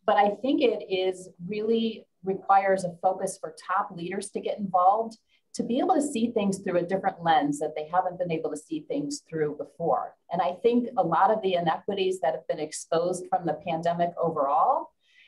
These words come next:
and the recent events of spring and summer, you know, when we had the murder of George Floyd, we started having some of these courageous conversations so that leaders could start to see things that they hadn't been able to see before. So there's a real opportunity now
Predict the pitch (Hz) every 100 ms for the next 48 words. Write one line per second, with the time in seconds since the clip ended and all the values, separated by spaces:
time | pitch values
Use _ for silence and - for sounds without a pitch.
0 | _ 208 285 262 190 175 208 - 170 165
1 | 185 185 175 - - 180 165 160 - 190
2 | 160 131 - _ _ - 165 160 165 165
3 | 156 170 170 165 160 160 175 170 156 -
4 | 285 277 - 226 220 214 202 196 - _
5 | _ 165 170 - 185 165 160 180 180 175
6 | - 175 160 151 147 - 156 165 180 180
7 | - 170 147 143 180 180 180 170 170 170
8 | - _ _ - - 170 170 - 175 202
9 | 233 240 - 175 170 - - 202 240 -
10 | 226 - 226 254 - - 156 147 151 170
11 | 165 160 165 170 233 220 180 180 175 160
12 | 151 156 143 139 - - - - 165 165
13 | 160 190 214 208 202 190 196 175 160 143
14 | 156 196 170 143 143